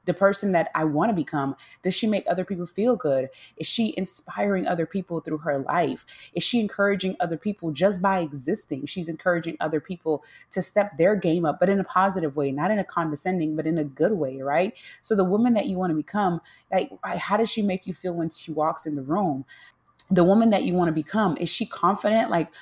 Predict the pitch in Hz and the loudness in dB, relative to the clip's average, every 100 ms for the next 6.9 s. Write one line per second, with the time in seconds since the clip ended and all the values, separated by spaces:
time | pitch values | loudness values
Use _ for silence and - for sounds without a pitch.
0 | - 175 185 - 208 185 180 175 180 175 | -2 2 2 0 -2 -2 0 2 2 0
1 | - 170 170 160 175 185 165 - 165 147 | 2 0 0 -6 -2 0 0 -2 -6 -6
2 | - 175 - 202 240 208 170 147 - 180 | -4 -4 -2 0 0 0 -2 -4 -2 -2
3 | 175 160 - 165 214 - - - - - | -2 -6 -4 -2 0 -2 -8 -18 -16 -4
4 | 208 196 226 254 233 202 196 160 - 214 | 2 4 6 6 4 2 0 -2 -2 -2
5 | 196 160 156 175 - 226 - 220 240 - | 0 0 -2 -2 -2 -4 -2 -2 -2 0
6 | 180 170 180 208 196 160 - 170 165 | -2 0 0 0 0 -2 0 2 2